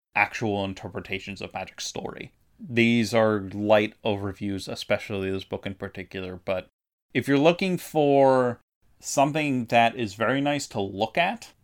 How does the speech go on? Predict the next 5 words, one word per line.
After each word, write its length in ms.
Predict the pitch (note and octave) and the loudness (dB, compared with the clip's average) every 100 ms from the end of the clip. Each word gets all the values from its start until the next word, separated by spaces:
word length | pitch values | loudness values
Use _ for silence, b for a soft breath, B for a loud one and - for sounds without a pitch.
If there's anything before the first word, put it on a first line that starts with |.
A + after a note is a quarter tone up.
| - | -2
and 560 | A#2+ A#2+ A#2 A2+ G#2+ - _ _ | 0 2 4 2 0 -6 _ _
provides 840 | - - A2+ G#2 A#2+ B2 C#3 B2+ - | -12 -6 -4 2 4 4 2 0 -2
you 220 | B2+ B2 | 0 2
with 760 | A#2 A2 A2+ A2 G#2+ - _ _ _ - | 0 0 2 2 0 -2 _ _ _ -2
a 240 | A2+ G2 | -2 -2